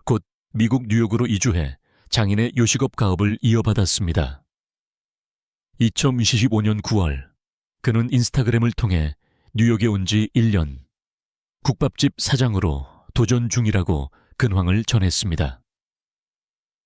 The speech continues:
그는 첫 삼 개월의 고독과 낯선 환경 속에서 힘들었던 순간을 고백하며 F타일랜드 시절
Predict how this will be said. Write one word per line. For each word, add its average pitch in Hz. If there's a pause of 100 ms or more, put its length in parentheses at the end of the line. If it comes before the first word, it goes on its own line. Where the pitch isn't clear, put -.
(220)
그는 123
첫 -
삼 147
개월의 101 (100)
고독과 123
낯선 110
환경 123
속에서 98 (300)
힘들었던 127
순간을 110
고백하며 87 (420)
F타일랜드 120
시절 110